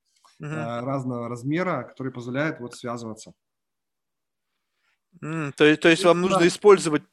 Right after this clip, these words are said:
Speaker 1: получается, уже существующую инфраструктуру, чтобы давать
Speaker 2: Да,
Speaker 1: возможность
Speaker 2: да.
Speaker 1: передавать
Speaker 2: Мы не
Speaker 1: информацию.
Speaker 2: можем напрямую общаться с нашим луноходом, нам нужно использовать инфраструктуру для того, чтобы с ним связываться. Одно-, вот, это так работает. Достаточно большие тарелки,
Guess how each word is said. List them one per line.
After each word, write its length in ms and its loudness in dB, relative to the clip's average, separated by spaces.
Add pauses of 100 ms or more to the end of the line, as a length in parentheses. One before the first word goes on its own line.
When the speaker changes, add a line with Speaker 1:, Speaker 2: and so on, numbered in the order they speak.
(140)
Speaker 1:
получается, 480 2
уже 140 2
существующую 720 -2
инфраструктуру, 720 -2
чтобы 340 -2
давать 340 4 (180)
Speaker 2:
Да, 120 -2
Speaker 1:
возможность 400 -4
Speaker 2:
да. 20 -12
Speaker 1:
передавать 400 2 (260)
Speaker 2:
Мы 80 2
не 80 -2
Speaker 1:
информацию. 20 0
Speaker 2:
можем 360 2
напрямую 500 0
общаться 460 -6
с 100 -16
нашим 380 -8
луноходом, 520 -6
нам 200 -2
нужно 200 -4
использовать 480 -8
инфраструктуру 840 -8 (320)
для 80 -16
того, 180 -6
чтобы 260 -10
с 100 -20
ним 120 -8
связываться. 600 -14 (220)
Одно-, 340 -14 (380)
вот, 260 -16
это 160 -10
так 160 -4
работает. 420 -4
Достаточно 360 -6
большие 300 -2
тарелки, 480 -2